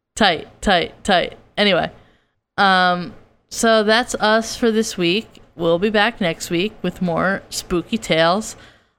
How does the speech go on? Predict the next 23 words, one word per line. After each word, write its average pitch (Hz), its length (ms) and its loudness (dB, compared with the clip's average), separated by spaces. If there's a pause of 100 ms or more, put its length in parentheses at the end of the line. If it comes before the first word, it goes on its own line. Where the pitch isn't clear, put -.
Uh, 175 280 2
I - 20 -4
haven't 196 240 -2
looked 226 160 -2
at 214 60 -8
the 240 80 0
schedule, 185 400 0
so 185 140 -4
I 170 60 2
don't 160 300 -2
know 185 100 0
what 185 240 -2
next 180 240 -4
week 202 160 -2
episode 180 340 0
is, 165 280 2
but 170 100 -2
I'm 165 120 -2
sure 151 180 -2
it's 151 120 -8
gonna 180 140 -2
be 190 80 -4
spooky. 165 500 -4